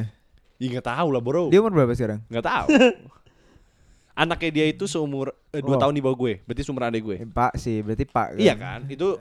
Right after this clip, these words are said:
Speaker 1: otomatis
Speaker 2: Om gitu
Speaker 1: dia
Speaker 2: kan?
Speaker 1: derajatnya ada di sama kayak, eh, maksudnya derajat umurnya ada di
Speaker 2: Oh, di bapak
Speaker 1: umur
Speaker 2: lo
Speaker 1: bapak
Speaker 2: kan?
Speaker 1: gue
Speaker 2: Heeh.
Speaker 1: gitu.
Speaker 2: Oke, Pak Opot. Satu-satu Pak Opot. Udah jagain rumahnya Gilang.
Speaker 1: Mm-mm.
Speaker 2: Pernah kemalingan nggak ada Pak Opot?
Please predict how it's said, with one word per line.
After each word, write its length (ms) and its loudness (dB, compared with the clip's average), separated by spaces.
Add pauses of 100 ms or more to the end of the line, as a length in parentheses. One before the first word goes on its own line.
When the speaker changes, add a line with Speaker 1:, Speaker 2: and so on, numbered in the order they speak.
(120)
Speaker 1:
otomatis 400 2
Speaker 2:
Om 80 -2
gitu 80 0
Speaker 1:
dia 160 4
Speaker 2:
kan? 160 -4 (160)
Speaker 1:
derajatnya 540 -2
ada 120 2
di 140 -2
sama 260 -2
kayak, 380 -2
eh, 160 -4
maksudnya 260 -6
derajat 240 -4
umurnya 360 -2
ada 100 -4
di 80 -8
Speaker 2:
Oh, 80 0
di 160 0
bapak 240 2
Speaker 1:
umur 100 2
Speaker 2:
lo 140 4
Speaker 1:
bapak 180 2
Speaker 2:
kan? 120 -4
Speaker 1:
gue 120 -2
Speaker 2:
Heeh. 220 -4
Speaker 1:
gitu. 140 -6 (1200)
Speaker 2:
Oke, 240 -12
Pak 240 -6
Opot. 320 -10 (240)
Satu-satu 480 -10
Pak 220 -6 (100)
Opot. 240 -8 (640)
Udah 100 -2
jagain 320 0
rumahnya 320 -4
Gilang. 320 -4 (100)
Speaker 1:
Mm-mm. 220 -10
Speaker 2:
Pernah 160 -4
kemalingan 340 -4
nggak 160 -4
ada 160 0
Pak 200 -6
Opot? 220 -8